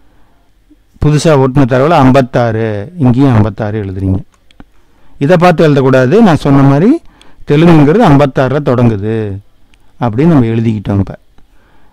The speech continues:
எழுதிக்கிட்டு, இப்ப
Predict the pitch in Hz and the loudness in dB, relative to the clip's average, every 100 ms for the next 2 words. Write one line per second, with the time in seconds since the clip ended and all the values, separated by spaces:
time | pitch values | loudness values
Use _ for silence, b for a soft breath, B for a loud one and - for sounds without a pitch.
0 | - 139 160 170 156 123 117 123 143 160 | -6 -2 2 2 2 0 -2 -2 -2 -4
1 | 170 b b b b _ _ _ _ _ | -8 b b b b _ _ _ _ _
2 | _ _ - 151 143 - 170 220 | _ _ -4 -2 -2 -2 0 0